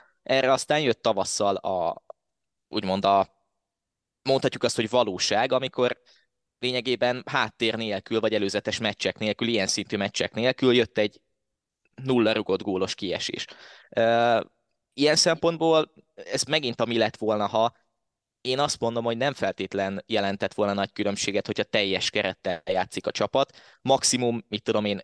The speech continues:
egy becsületgól, vagy egy egy-hármas kiesés összesítésben hasonlók. Tehát, hogy én nem fognám arra, hogy, hogy a sérültek miatt volt ez. Mint ahogy egyébként Csercseszov elmondta, hogy nyilván Tokmákkal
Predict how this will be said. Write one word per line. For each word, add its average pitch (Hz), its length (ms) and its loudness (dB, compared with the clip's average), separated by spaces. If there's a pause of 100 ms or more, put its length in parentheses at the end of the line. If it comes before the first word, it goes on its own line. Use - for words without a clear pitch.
egy - 180 -10
becsületgól, 113 720 2
vagy 95 160 -2
egy - 220 -8 (160)
egy-hármas 113 680 -2
kiesés 104 480 -2
összesítésben 101 800 -4 (360)
hasonlók. 95 600 -2 (440)
Tehát, 107 200 -2
hogy 110 220 -2 (400)
én 113 140 -2
nem 139 160 0
fognám 95 420 -2
arra, 90 260 0
hogy, 95 280 -2
hogy 98 200 -2
a 95 280 2
sérültek 92 640 -4
miatt 90 280 -4
volt 95 300 0
ez. 120 180 0 (160)
Mint 185 240 -2
ahogy 170 160 4
egyébként 156 380 0
Csercseszov 131 420 0
elmondta, 123 460 0
hogy 117 160 0 (340)
nyilván 127 320 -2
Tokmákkal 117 720 0